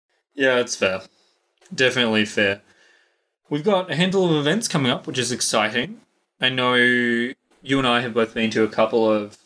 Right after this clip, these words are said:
fortnightlies at Maze in Fitzroy.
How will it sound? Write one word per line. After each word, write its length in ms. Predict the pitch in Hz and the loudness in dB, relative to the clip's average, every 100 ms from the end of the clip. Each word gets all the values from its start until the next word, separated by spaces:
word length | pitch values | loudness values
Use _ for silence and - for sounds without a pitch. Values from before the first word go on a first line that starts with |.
| _ _ _ _ - | _ _ _ _ -16
fortnightlies 920 | - 113 117 110 107 110 107 107 - | -2 2 2 2 0 0 0 -2 -2
at 300 | 107 104 - | -2 -2 -4
Maze 480 | 113 104 175 214 - | -2 0 -2 -6 -10
in 80 | 127 | -8
Fitzroy. 540 | 117 - 113 147 202 | -6 0 2 2 -2